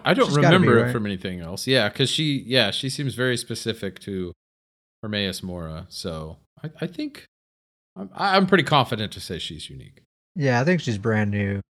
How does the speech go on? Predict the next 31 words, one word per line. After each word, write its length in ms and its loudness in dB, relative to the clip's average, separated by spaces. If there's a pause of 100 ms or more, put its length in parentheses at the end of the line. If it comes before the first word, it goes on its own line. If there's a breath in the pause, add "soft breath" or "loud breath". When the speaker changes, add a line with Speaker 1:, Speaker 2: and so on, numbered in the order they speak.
(180)
Speaker 2:
Um, 540 0 (380)
I 100 2
liked 260 2
her. 140 4
She, 240 8
uh, 460 8 (420)
she's, 400 0
she's 200 2
like 160 2
a 60 4
nerd. 460 4
I 80 0
feel 160 6
like 100 8
she's 140 6
a 80 6
nerd. 460 -2
<laughs> 40 6
Like, 160 8
that's 180 8
my, 300 8
like, 260 6
Speaker 1:
<laughs> 80 4
Speaker 2:
interpretation 760 8
of 180 4
her 180 6
character. 400 6
Like, 140 4
if 100 4
she 160 8
was 280 8